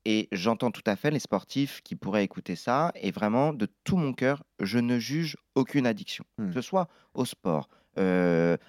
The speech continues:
Speaker 1: à la bouffe, à la drogue, au, au, au, au sexe et ainsi de suite. Mon rôle en tant que pro de santé, c'est de vous accueillir qui que vous soyez et quelle que soit votre histoire de vie et de vous amener vers quelque chose où vous vous sentez un peu plus confortable. Point. Sur la bigorexie, on pourrait se dire, « Bah,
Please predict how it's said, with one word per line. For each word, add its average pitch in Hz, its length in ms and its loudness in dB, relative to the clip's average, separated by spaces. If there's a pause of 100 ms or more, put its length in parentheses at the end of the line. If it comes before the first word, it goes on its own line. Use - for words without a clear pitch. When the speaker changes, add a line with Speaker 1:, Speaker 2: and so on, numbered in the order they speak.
(140)
Speaker 1:
à 104 140 -2
la 113 100 2
bouffe, 85 340 -6 (100)
à 95 280 -2
la 98 100 -2
drogue, 82 340 -6
au, 95 160 0
au, - 260 -2
au, 104 160 -2
au 104 40 -4
sexe 139 260 -6
et - 20 -2
ainsi 117 180 -6
de - 40 -10
suite. 185 140 -6 (260)
Mon 120 140 2
rôle 185 200 2
en 151 80 -2
tant 113 140 -6
que 107 60 -6
pro 151 140 -4
de - 60 -8
santé, 120 320 -4
c'est - 140 -6
de 98 60 -6
vous 156 160 -6
accueillir 147 380 -4
qui 151 140 -6
que 127 60 -10
vous 117 100 -4
soyez 117 440 -2
et 127 60 -6
quelle 147 180 -4
que 135 120 -6
soit 165 200 -2
votre 117 240 -4
histoire 110 320 -6
de 95 100 -2
vie 139 180 -4 (260)
et 107 100 0
de 110 60 0
vous 123 160 0
amener 160 280 2
vers 135 200 -4
quelque 123 260 -6
chose 185 260 -2
où 131 40 0
vous 117 140 0
vous 120 60 -4
sentez 143 260 -4
un 175 100 -2
peu 131 100 -4
plus - 140 -10
confortable. - 440 -8 (520)
Point. - 200 -2 (800)
Sur - 160 -2
la 202 100 4
bigorexie, 123 580 2
on 202 120 4
pourrait 107 220 0
se - 120 -8
dire, « 143 380 0
Bah, - 100 -6